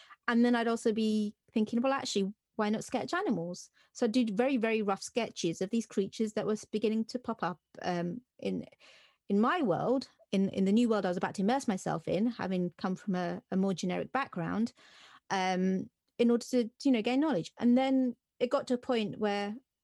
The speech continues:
where social did good. And I saw on Instagram another journalist who, funnily enough, ended up wo-, works at the B B C as well, but we'd never really worked together. And I liked his pictures that he was doing.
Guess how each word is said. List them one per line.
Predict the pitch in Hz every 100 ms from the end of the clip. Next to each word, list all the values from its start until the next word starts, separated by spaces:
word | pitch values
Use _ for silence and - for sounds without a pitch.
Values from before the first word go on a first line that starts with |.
| _ _
where | 214
social | - 247 240 - 202
did | 196 -
good. | 240 160 -
And | 127 190 190
I | 180
saw | 208 - 220
on | 202
Instagram | 233 - 202 180 170 170 175 - - - _
another | 208 311 285
journalist | - 180 165 202 269 -
who, | 202 175 -
funnily | 180 185
enough, | 180 180 -
ended | 190 180
up | 185
wo-, | - 196 - _ -
works | 185 202 -
at | 175
the |
B | 180
B | 175
C | 175 175 - -
as | 190
well, | 208 180
but | 175
we'd | 214
never | 226 220
really | 208
worked | 202 220 -
together. | 240 247 302 330 392
And | 214 220
I |
liked | 262 262
his | 247 -
pictures | 269 - 339 359 -
that | -
he | 254
was | 247 240
doing. | 254 294 370